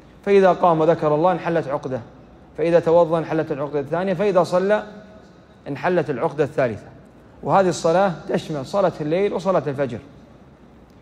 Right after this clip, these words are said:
فإذا قام وذكر الله وتوضأ وصلى ركعتين كان هذا أسرع، ركعتين خفيفتين، هذا أسرع في حل عقد الشيطان، كما ذكر ذلك أهل العلم.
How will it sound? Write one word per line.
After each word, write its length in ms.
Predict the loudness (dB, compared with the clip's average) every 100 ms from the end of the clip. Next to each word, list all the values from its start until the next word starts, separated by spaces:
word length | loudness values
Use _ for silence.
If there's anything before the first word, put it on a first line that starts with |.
| -20 -20 -20 -20 -2
فإذا 400 | 0 2 4 4
قام 500 | 4 4 4 2 -4 -12 -20 -20 -20 -20 -20 -20 -20 -18 -2
وذكر 840 | 2 4 2 0 0 0 2 0
الله 380 | 2 2 0 0
وتوضأ 480 | -2 4 4 4 -2
وصلى 580 | -2 -2 0 0 2 2
ركعتين 680 | 2 0 -2 -2 -4 -6 -14 -20 -20 -20 -20 -20 -20 _ -12
كان 180 | -2 0
هذا 380 | 2 2 2 0
أسرع، 540 | 0 -2 0 0 0 -2 -14 -20 -20 -16 -12 -2
ركعتين 400 | 0 0 -2 -2
خفيفتين، 580 | -2 -2 -2 -2 -2 2
هذا 300 | 2 2 0
أسرع 280 | 0 0 0
في 120 | -2
حل 420 | -2 0 0 -4 -8 -20 -20 -20 -18 -2
عقد 320 | 2 2 2
الشيطان، 500 | -4 -2 0 0 -4 -6 -20 -20 -20 -20 -20 -20 -20 -12
كما 200 | -4 2
ذكر 260 | 2 4 2
ذلك 300 | 4 2 2
أهل 260 | 2 2 0
العلم. 320 | 0 0